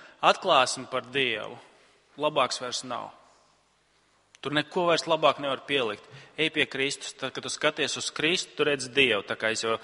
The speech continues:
iepriekšējās reizes pieminēju, kur mācekļi saka Jēzum: "Rād mums Tēvu, un tad mums pietiksies."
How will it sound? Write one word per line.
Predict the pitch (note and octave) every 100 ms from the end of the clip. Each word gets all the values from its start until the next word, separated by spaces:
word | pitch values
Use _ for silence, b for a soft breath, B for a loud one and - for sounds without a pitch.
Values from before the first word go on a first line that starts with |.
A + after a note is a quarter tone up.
| B B B -
iepriekšējās | C3+ B2+ - A2+ -
reizes | B2 A#2+
pieminēju, | C3+ B2+ A#2 G#2+ G#2+
kur | A2+ A2
mācekļi | A#2+ A#2+ - A2
saka | A2 A2+ - A2+
Jēzum: | A#2 A#2 A2 G2 B B B -
"Rād | B2 C#3+ D3+
mums | C3+ B2
Tēvu, | C#3+ C#3 C#3+
un | C3
tad | C#3
mums | C3 B2
pietiksies." | - F#3 D#3+ - C#3 B2 -